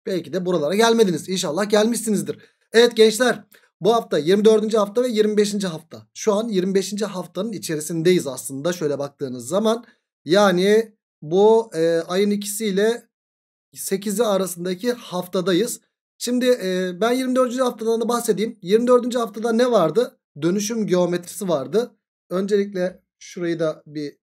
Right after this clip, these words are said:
şöyle küçülteyim. Evet, yirmi dördüncü haftada dönüşüm geometrisi var. Geçen hafta ne yaptınız? Analitik geometriyi,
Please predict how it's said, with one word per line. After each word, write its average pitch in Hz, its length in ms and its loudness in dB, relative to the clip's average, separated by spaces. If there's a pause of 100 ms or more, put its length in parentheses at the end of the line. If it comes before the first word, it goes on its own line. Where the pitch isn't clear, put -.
(300)
şöyle 135 220 -10
küçülteyim. 196 520 -12 (1120)
Evet, 240 240 4
yirmi 262 220 0
dördüncü 277 280 2
haftada 247 360 -4
dönüşüm 220 300 0
geometrisi 165 420 -4
var. 139 100 -6
Geçen 208 260 -2
hafta 226 180 -6
ne 233 60 -2
yaptınız? 233 440 -4 (100)
Analitik 202 440 -4
geometriyi, 170 680 -2